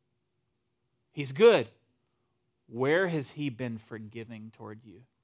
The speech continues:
That's where you praise him. He's great. He's all wise. He knows more than we. He's all powerful. He's more able than we are,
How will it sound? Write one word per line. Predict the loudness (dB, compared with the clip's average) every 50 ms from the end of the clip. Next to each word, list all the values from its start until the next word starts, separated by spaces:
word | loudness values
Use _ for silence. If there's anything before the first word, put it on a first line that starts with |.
| _ _ _ _ _ _ _ _ _ _ _ _ _ _ _ _ _ _ _ _ _
That's | -20 -20 -14 -12
where | -10 -10
you | -10 -10
praise | -10 -12 -12 -12 -14
him. | -18 -20 _ _ _ _ _ _ _ _ _
He's | -2 0 0 0 0
great. | 2 6 6 8 8 6 4 2 -6 -20 -20 _ _ _ _ _ _ _ _ _ _ _ _ _ _ _ _ _ _ _ _ _ _
He's | _ 0 0 0 2 4
all | 4 6 6 6 4
wise. | 6 8 10 12 12 12 10 8 6 -2 -10 -16 -18 -20 -20 _ _ _ _ _ _ _ _ _ _ _ _ _ _ _ _ _ _ _ _
He | -8 -6
knows | -4 -4 -4 -6 -6
more | -8 -6 -6 -6 -6 -8 -10 _ _ _ _ _ _ _
than | -8 -8 -8
we. | -8 -12 -14 -18 _ _ _ _ _ _ _ _ _ _ _ _ _ _ _ _ _ _ _ _
He's | _ 0 0 2 2 0 -2 -4 -10 -16 -18 _ _ _ _ _ _ _ _ _ _ _ _ _ _ _ _ _ _ _ _ _
all | 6 8 8 8 6
powerful. | 4 0 4 6 10 10 12 12 10 8 4 0 -4 -10 -10 -10 _ _ _ _ _ _ _ _ _ _ _ _ _ _ _ _ _ _ _ _ _ _ _
He's | -2 -2 -2 -2 -4 -12 _ _
more | -2 4 4 4 4 2
able | 2 2 2 2 4 4 2 2
than | 2 0 -6 -4 -2
we | -2 -2 -2 2
are, | 2 4 4 2 0